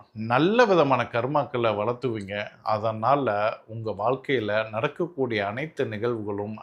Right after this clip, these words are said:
நடக்கக்கூடிய அனைத்து விஷயங்களும் நன்மையாகவே நடக்கும். So, எந்த விதத்திலையும் உங்களுடைய நிர்வாகத்திறனுக்கோ, ஆளுமை திறனுக்கோ எந்தவித பங்கமும் வந்துராது.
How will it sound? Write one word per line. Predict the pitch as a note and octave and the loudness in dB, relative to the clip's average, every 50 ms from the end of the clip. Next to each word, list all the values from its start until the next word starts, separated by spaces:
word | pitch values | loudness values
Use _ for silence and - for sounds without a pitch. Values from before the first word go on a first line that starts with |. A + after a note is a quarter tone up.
| - A2+ | -12 -8
நடக்கக்கூடிய | A2+ A2+ B2+ D3+ - - D3 A#2+ A#2+ A2+ G#2+ G2+ G#2 | -6 -4 -4 -4 -2 -4 -4 -2 -2 -2 0 0 0
அனைத்து | G#2+ A#2+ C#3+ D#3 D3+ - B2+ | -2 -4 -6 -6 -6 -6 -6
விஷயங்களும் | A2 G2+ - - A2+ G#2 G#2 G2 G2+ G#2 G#2 A2 A2+ - - - - - - _ _ - | -6 -6 -6 -8 -8 -8 -8 -8 -8 -8 -8 -8 -10 -14 -20 -20 -20 -20 -20 _ _ -8
நன்மையாகவே | G#2 G2+ G#2+ A#2 C3 C#3+ C#3+ C#3 C#3 C3 A#2 A#2 A2+ G2+ A2 A#2 C3+ D#3 F3 E3+ - - G#2 | -6 -4 -4 -4 -2 0 2 4 4 4 4 2 0 0 0 0 0 -2 -4 -6 -10 -14 -14
நடக்கும். | G2 F#2+ F2 F#2+ F2+ _ - G2 F#2+ G2 F#2+ F2+ F2 E2+ _ _ _ _ _ _ _ _ _ _ _ _ _ _ _ | -14 -12 -12 -12 -14 _ -16 -16 -14 -16 -16 -18 -20 -20 _ _ _ _ _ _ _ _ _ _ _ _ _ _ _
So, | - - D#3 D#3 D3 | -2 4 4 6 6
எந்த | C3 B2 C3 D3 E3+ F#3+ F#3 G3 | 6 4 4 4 4 4 4 6
விதத்திலையும் | F3+ F3+ E3 D#3+ E3 - D#3 C#3 D3 E3 | 6 8 6 6 6 4 2 4 4 4
உங்களுடைய | F#3+ F3+ D#3 C#3 C3+ B2+ B2+ B2+ A#2+ A#2+ A#2 | 2 2 2 2 2 2 2 4 4 4 2
நிர்வாகத்திறனுக்கோ, | A2+ A#2+ B2 B2 C3+ D#3+ D#3+ D3+ D3+ B2+ - C3+ A#2+ B2 A#2+ A#2 G#2 - - A#2+ A#2 A#2+ A#2+ A#2+ | 4 2 2 4 6 6 6 6 4 0 -2 -2 -2 -2 -2 -4 -6 -6 -2 0 0 2 2 0
ஆளுமை | A2+ G#2+ A2 B2 D3 D#3+ D#3 D#3+ D3 - | 0 2 4 4 6 4 4 2 0 -2
திறனுக்கோ | - B2 A2 A#2 A2+ A2 G2 - - A#2+ A2+ A2 A2+ A#2+ B2 B2 A2+ | -2 -4 -2 -4 -4 -8 -10 -10 -6 -4 -2 -2 0 -2 -2 -2 -4
எந்தவித | A#2 A#2+ B2 C#3+ C#3 C3+ B2+ B2 | -4 -4 -2 0 2 2 2 2
பங்கமும் | A2+ G2 G#2+ G#2+ G#2+ A#2+ B2 B2+ C3+ C3+ B2 A2+ | 0 -2 -4 -4 -4 -6 -6 -4 -4 -4 -4 -6
வந்துராது. | G#2+ G#2 G#2+ G#2 G#2+ G#2+ G#2 F#2 G#2 G#2 G#2 | -6 -4 -4 -2 -2 -4 -4 -4 -6 -6 -8